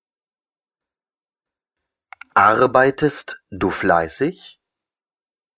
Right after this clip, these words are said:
"Bist du aufmerksam?"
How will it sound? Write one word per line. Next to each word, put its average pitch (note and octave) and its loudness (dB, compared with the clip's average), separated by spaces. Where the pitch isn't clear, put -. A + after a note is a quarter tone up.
"Bist E3 2
du G#2+ 0
aufmerksam?" G2+ -2